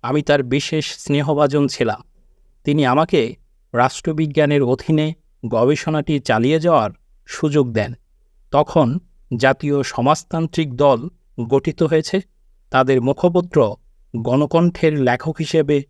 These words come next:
ওই দলটির খুচরো খাচরা নানাবিধ কাজকর্মের সঙ্গে যুক্ত হয়ে পড়ি। জাসদের মুখপত্রে আওয়ামী লীগের বিরুদ্ধে লিখেছি।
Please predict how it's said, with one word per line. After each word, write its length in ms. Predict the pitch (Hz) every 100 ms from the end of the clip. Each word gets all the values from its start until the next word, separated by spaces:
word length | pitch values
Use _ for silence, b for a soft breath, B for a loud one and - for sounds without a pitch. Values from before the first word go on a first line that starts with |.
| _ _ _ 135
ওই 140 | 131
দলটির 640 | 120 123 143 175 127 139 - _ _ _ _
খুচরো 400 | 147 - - 165
খাচরা 560 | - 147 - 151 143 156 _ _ 113
নানাবিধ 520 | 110 131 143 151 143
কাজকর্মের 680 | 143 127 127 - 143 151 180
সঙ্গে 480 | - 175 156 110 98 _ _ 117
যুক্ত 340 | 135 139 -
হয়ে 220 | 127 127
পড়ি। 260 | 110 110 104 _ _ _ _ - 107
জাসদের 560 | 131 143 - 160 160
মুখপত্রে 760 | 123 135 160 165 - - 123 113 _ _ _ -
আওয়ামী 360 | 117 131 147
লীগের 320 | 151 143 156 131
বিরুদ্ধে 460 | 127 143 - -
লিখেছি। 480 | 156 160 160 -